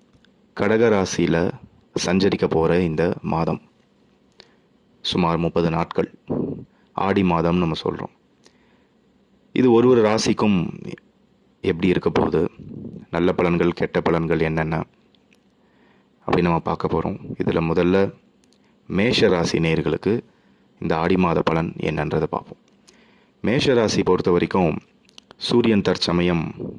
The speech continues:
அதாவது ஆனி மாதத்துல மேஷ ராசியிலிருந்து மூணாம் இடத்துல இருக்காரு. மன தைரியம், எடுத்த காரிய வெற்றி, இதெல்லாம் கொடுக்கக்கூடிய ஸ்தானம் அது. இங்கிருந்து நான்காம் இடத்துக்கு பெயர்ச்சி ஆகிறார். மேஷ ராசிக்கு நான்காம் இடம்தான்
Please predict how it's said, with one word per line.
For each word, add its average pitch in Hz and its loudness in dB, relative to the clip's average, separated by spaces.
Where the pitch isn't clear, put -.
அதாவது 90 2
ஆனி 107 2
மாதத்துல 87 2
மேஷ 95 0
ராசியிலிருந்து 90 2
மூணாம் 87 2
இடத்துல 82 0
இருக்காரு. - -6
மன 82 -2
தைரியம், 80 0
எடுத்த 87 0
காரிய 82 0
வெற்றி, 80 -2
இதெல்லாம் 80 0
கொடுக்கக்கூடிய 85 0
ஸ்தானம் 80 -2
அது. - -4
இங்கிருந்து 113 4
நான்காம் 131 2
இடத்துக்கு 90 0
பெயர்ச்சி 82 -2
ஆகிறார். - -2
மேஷ 95 0
ராசிக்கு 92 2
நான்காம் 98 4
இடம்தான் 85 2